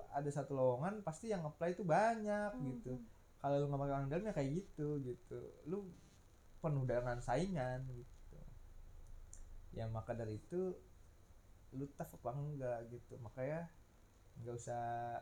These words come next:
Speaker 1: orang yang kerja karena orang dalam nggak usah so menghakimi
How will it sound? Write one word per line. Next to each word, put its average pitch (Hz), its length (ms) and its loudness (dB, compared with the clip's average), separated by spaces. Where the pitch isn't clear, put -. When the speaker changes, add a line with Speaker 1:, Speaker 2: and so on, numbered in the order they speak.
Speaker 1:
orang 135 360 4
yang 135 240 -2
kerja 135 400 0
karena 127 240 2
orang 127 180 2
dalam 127 300 2
nggak 139 140 0
usah 120 580 -2
so - 240 -6
menghakimi 123 640 -4